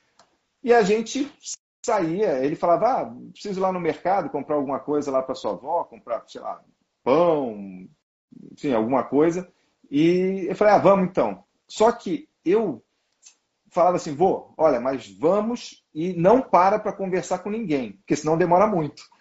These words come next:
<laughs> É um saco. Ah, o, é, o mercado fica daqui três quadras, ou quatro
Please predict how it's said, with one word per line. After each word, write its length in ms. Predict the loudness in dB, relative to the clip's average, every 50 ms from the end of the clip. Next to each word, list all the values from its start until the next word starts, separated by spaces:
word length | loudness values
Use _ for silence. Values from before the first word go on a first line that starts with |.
| _ -2
<laughs> 500 | -2 -2 -2 -4 -10 -8 -2 -2 -2 0 2 2 2 2 2 -2 -2 -4
É 800 | -4 -4 -6 -10 -18 -16 -10 -10 -10 -8 -2 0 0 0 0
um 60 | 0 2
saco. 540 | 2 2 4 6 4 4 4 2 -4 -8 -8 -16 -18 -16 -18 -20 -18 -8 -2
Ah, 220 | 0 0 0 -2 -8 -12 -2
o, 300 | 0 0 0 0 -2 -6 _ -16 _ -2
é, 160 | 0 0 0 0 -2 -2
o 300 | -2 0 0 -2 -2 -4
mercado 640 | -2 0 0 -2 -2 -2 -4 -2 0 0 0 -2 -6
fica 300 | _ -12 -10 -8 -8 -6
daqui 340 | -6 -6 -6 -6 -8 -14 -12
três 400 | -6 0 0 2 0 0 -6 -8
quadras, 800 | -4 -2 0 2 2 0 0 -4 -4 -6 -6 -6 -8 -14 -20 _ _ _ _ _
ou 180 | -10 -8 -8 -8
quatro 360 | -2 0 0 0 0 0 -4